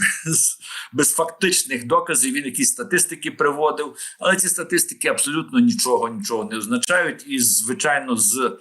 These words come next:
такого якогось, ну, нерозумного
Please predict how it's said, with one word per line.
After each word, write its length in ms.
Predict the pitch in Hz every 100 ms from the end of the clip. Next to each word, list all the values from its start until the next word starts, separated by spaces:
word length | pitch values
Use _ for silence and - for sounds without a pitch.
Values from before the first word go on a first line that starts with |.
| _ - - - -
такого 600 | 127 123 156 127 123 123
якогось, 640 | 120 - 139 120 117 -
ну, 400 | 127 131 120 101 _ - - _ _ - - -
нерозумного 1000 | 135 160 160 170 185 165 127 127 107 -